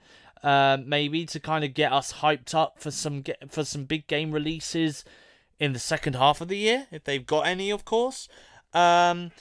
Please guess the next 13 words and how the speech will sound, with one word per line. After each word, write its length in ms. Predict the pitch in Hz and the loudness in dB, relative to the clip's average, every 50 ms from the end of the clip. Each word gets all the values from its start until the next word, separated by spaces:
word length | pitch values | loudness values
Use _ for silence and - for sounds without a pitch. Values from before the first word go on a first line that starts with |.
| - _ _ _ _ _ | -20 _ _ _ _ _
but 140 | 196 196 190 | 2 4 6
yeah, 200 | 196 175 135 131 | 6 6 6 4
it'll 120 | 156 175 | 2 0
be, 120 | 175 190 - | 0 -2 0
it'll 140 | 180 202 190 | 0 0 0
be 140 | 202 214 | 0 -2
very 340 | 202 208 214 208 196 185 175 | 0 2 2 2 4 2 0
interesting 560 | 165 151 - - 165 143 - - 147 135 131 | -2 -2 -2 -4 -4 -4 -4 -4 -4 -4 -4
to 80 | 123 - | -6 -6
see 220 | - - 151 135 | -4 -2 -2 -2
what 180 | 123 127 123 - | 0 -2 -2 -2
they 160 | 131 123 120 | -2 -2 -2
do, 360 | 113 127 117 110 104 104 104 | -2 -2 -2 -2 -2 -4 -6